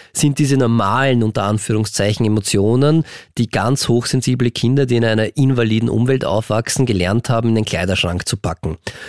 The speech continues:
Über siebzig schaffe ich das nicht mehr. Dann ist es aber extrem. Dann ist wirklich extreme Emotion da und genau das sind ja auch die Symptome bei Borderline-PatientInnen, dass sie ja wirklich dann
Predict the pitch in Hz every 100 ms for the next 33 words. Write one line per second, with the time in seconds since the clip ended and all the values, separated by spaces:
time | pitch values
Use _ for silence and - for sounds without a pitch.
0 | - - 170 190 202 196 170 - - 170
1 | - 113 - 120 117 107 110 - 123 147
2 | 208 - - - - 117 135 135 127 123
3 | 117 104 - - 92 95 98 82 87 104
4 | 101 98 98 117 170 - 165 160 - -
5 | - - 113 117 - - 107 101 131 156
6 | 117 120 120 - 101 131 135 131 117 110
7 | 92 127 135 - 139 135 117 107 - -
8 | 107 - 107 131 113 101 85 92 113 110
9 | 104 104 95 - 90 110 - 123 156 196
10 | - - - - - 110 - 123 110 117
11 | - 143 - 120 123 123 123